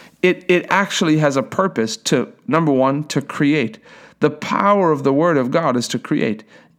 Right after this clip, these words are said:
"In the beginning, God created the heavens and the earth. And the earth was without form and void, and darkness covered the face of the deep. And the Lord spoke and said, 'Let there be light,' and there was light."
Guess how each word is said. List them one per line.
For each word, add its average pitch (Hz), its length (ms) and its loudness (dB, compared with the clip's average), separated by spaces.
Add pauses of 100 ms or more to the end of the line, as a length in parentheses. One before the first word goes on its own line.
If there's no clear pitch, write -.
"In 190 180 4
the 180 80 2
beginning, 151 640 0
God 135 400 2
created 135 520 0
the 120 100 2
heavens 123 320 2
and 113 100 0
the 117 140 2
earth. 120 240 -4 (400)
And 139 120 2
the 143 80 4
earth 151 200 2
was 131 120 0
without 143 380 0
form 143 240 2
and 131 160 2
void, 139 220 2
and 117 100 2
darkness 120 400 0
covered 110 220 -2
the 107 80 -2
face 110 240 -2
of - 80 -10
the 107 80 -2
deep. 117 240 -4 (360)
And 143 160 0
the 151 60 4
Lord 160 420 2
spoke - 520 -2
and 123 120 2
said, 123 280 0
'Let 135 440 0
there 127 360 0
be 123 260 2
light,' 120 440 0
and 113 120 2
there 117 80 2
was 113 180 -2
light." 123 300 -4